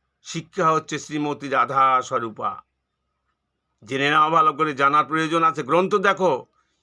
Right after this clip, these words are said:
ই আর কি মারার জায়গা না এখানে। আমার চ্যাপ্টারটি এখানে রাখছি, অনেক বড় হয়ে গেল।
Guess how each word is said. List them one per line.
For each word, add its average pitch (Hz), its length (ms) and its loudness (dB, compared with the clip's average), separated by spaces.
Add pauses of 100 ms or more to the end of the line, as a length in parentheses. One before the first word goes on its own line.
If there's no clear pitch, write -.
(140)
ই 160 160 2
আর 170 100 2
কি 190 140 -6
মারার 190 280 4
জায়গা 185 300 2
না 185 140 2
এখানে। 160 380 -2 (3500)
আমার 147 420 4
চ্যাপ্টারটি 143 520 -4
এখানে 151 260 -2
রাখছি, 147 320 -2
অনেক 147 300 -2
বড় 135 180 0
হয়ে 147 200 -2
গেল। 156 360 2